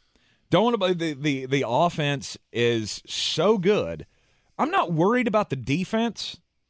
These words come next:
I mean, for, at least for Georgia, like, right now, it would be Georgia versus U S C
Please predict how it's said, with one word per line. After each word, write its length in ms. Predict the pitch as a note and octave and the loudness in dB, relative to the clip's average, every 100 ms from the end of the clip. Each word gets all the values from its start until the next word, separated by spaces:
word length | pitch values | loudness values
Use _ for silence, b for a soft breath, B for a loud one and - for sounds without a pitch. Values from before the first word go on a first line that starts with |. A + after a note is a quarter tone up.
| _ _ _ _ C#3 | _ _ _ _ 0
I 100 | F3+ | 2
mean, 200 | E3 C#3+ | 2 0
for, 300 | D3 C3+ A#2 | 2 2 2
at 120 | C#3 | 0
least 180 | D#3 - | 0 0
for 160 | B2+ | -4
Georgia, 680 | G#2 G2 A2 D3+ D#3 D#3+ E3+ - A#2 | -4 -6 0 2 2 0 -4 -4 0
like, 240 | A#2+ G2+ | 0 2
right 240 | C3 D#3+ | 0 0
now, 300 | C#3+ D3+ D#3 | 0 0 0
it 100 | C3+ | 2
would 180 | C3+ B2+ | 2 2
be 140 | B2+ B2 | 0 0
Georgia 320 | C#3 D3 C#3+ | 0 2 0
versus 340 | C3+ B2+ A#2+ | 0 -2 0
U 140 | C3+ C3+ | 2 2
S 160 | B2+ | 0
C 340 | - B2 G#2+ | -2 0 0